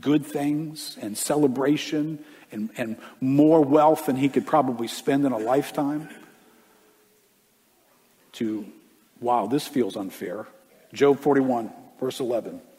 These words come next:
God says, "Who has first given to me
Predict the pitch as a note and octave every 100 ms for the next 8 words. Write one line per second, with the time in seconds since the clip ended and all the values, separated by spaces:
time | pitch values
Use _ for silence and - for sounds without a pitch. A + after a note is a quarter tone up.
0 | _ _ A#2+ A#2+ A#2+ G2+ F#2 - - _
1 | _ _ _ _ _ _ _ _ _ -
2 | - - - - - - - A3+ A#3+ B3+
3 | B3+ B3 - - - - - - - -
4 | - D3+ - - G3 G3+ G3 - - -
5 | B2 F3 C#3+ C3 B2+ A#2 B2+ A#2+ E3+ A#3+
6 | G2+ G2+